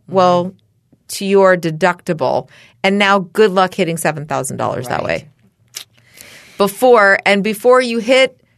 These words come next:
Speaker 2: seven thousand dollars, and when you do hit seven thousand dollars, then we
Speaker 1: <laughs>
Speaker 2: will pay, we will still only reimburse you half of what we think is reasonable.
Speaker 1: Right.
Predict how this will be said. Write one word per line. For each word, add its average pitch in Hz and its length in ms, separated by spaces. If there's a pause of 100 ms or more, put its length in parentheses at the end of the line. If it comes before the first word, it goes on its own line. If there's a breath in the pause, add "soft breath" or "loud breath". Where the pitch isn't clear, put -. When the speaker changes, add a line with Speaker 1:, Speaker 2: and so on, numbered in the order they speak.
(260)
Speaker 2:
seven 185 380
thousand 165 340
dollars, 160 560 (600 soft breath)
and 196 160
when 240 160
you 240 120
do 208 220
hit 262 200
seven 254 280
thousand 254 320
dollars, 254 420
then 226 220
we 240 120
Speaker 1:
<laughs> 220 80
Speaker 2:
will 226 100
pay, 254 440
we 233 200
will 214 160
still 269 480
only 202 280
reimburse 185 500
you 180 100
half 185 600
of 156 120
what 165 180
we 160 100
think 156 220
is 147 140
reasonable. 139 480
Speaker 1:
Right. 143 300